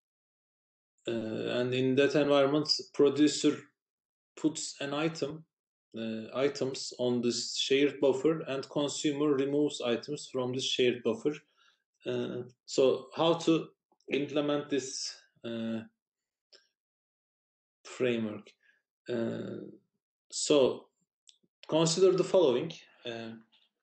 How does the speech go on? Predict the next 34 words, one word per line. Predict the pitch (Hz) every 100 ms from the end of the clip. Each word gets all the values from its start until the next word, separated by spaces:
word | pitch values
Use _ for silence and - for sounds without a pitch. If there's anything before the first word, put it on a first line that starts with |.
| _ _ _ _ _ _ _
first | 151 165 165
of | 143
all, | 147 151 - _ _ _
uh, | 120 117 113 113 107 107 104 _ _ _ _ -
the | 131
producer | 123 156 160 185 - 175
shouldn't | - 165 165 151
produce | - 127 131 -
any | 139
item | 131 127 127 151
if | 143
the | 156
buffer | 131 143 139 147
is | 147
already | 143 143 120 117
full. | 113 127 135 190 _ _ _ _ _ -
Uh, | 117 110 104 113 _ _ _
so | - - 131 120
I | 131 139
will | 156
control | 156 156 156 - 185 160
that | 160 165 -
using | 147 156 147 160 160 _ -
a | 139
semaphore | 143 - 160 165 160 147 151
called | 156 151
full. | - - 135 101 - 131
Okay, | - 123 131
so | - 131
I | 135
will | 147
use | 156 160 -
three | - 170
different | 156 - 160